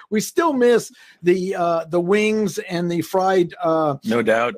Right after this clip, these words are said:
Speaker 1: fried pickles, of course, from the
Speaker 2: No
Speaker 1: local,
Speaker 2: doubt.
Speaker 1: local bar that we go to. So that's the
Speaker 2: Yeah.
Speaker 1: migrant and the beginning of it.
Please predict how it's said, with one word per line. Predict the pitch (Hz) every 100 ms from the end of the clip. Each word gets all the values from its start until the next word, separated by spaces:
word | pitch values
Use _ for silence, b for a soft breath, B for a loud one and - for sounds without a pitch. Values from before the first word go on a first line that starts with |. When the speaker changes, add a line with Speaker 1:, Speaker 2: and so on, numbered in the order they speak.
| -
Speaker 1:
fried | 196 180 -
pickles, | 196 196 143 110 -
of | 143
course, | - 160 135 -
from | 170 156
the | 160
Speaker 2:
No |
Speaker 1:
local, | 175 160 175
Speaker 2:
doubt. | 160 147 -
Speaker 1:
local | 180 240 226 196
bar | 190 190 180 165
that | 156 170
we | 160
go | 170 156 156
to. | 131 113 107
So | - 160
that's | 185 285 302 233
the | 226
Speaker 2:
Yeah. |
Speaker 1:
migrant | 208 233 233 170 135 - - b b -
and | 180 190
the |
beginning | 165 165 175 185 170 143
of | 110
it. | -